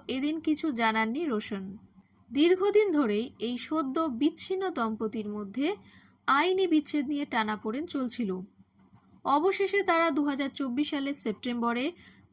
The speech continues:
পাকাপাকিভাবে বিচ্ছেদের পথে আরও এক ধাপ এগিয়ে যান। শুধু বাকি ছিল দুজনের স্বাক্ষরের।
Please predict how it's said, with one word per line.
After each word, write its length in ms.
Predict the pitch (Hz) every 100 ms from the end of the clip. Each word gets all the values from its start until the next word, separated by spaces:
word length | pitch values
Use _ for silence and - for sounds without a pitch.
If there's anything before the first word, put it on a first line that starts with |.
| -
পাকাপাকিভাবে 1000 | 285 302 403 381 381 381 330 339 359 349
বিচ্ছেদের 500 | 294 254 302 254 247
পথে 440 | 247 240 294 330 -
আরও 220 | 220 226 240
এক 200 | 233 214
ধাপ 200 | 294 370 -
এগিয়ে 340 | 214 202 214
যান। 340 | 196 196 185 190 _ _ - _ _ - -
শুধু 300 | - 349 381
বাকি 360 | 349 311 - 359
ছিল 280 | 370 370 370
দুজনের 440 | 285 240 247 247
স্বাক্ষরের। 680 | 262 285 277 - 226 196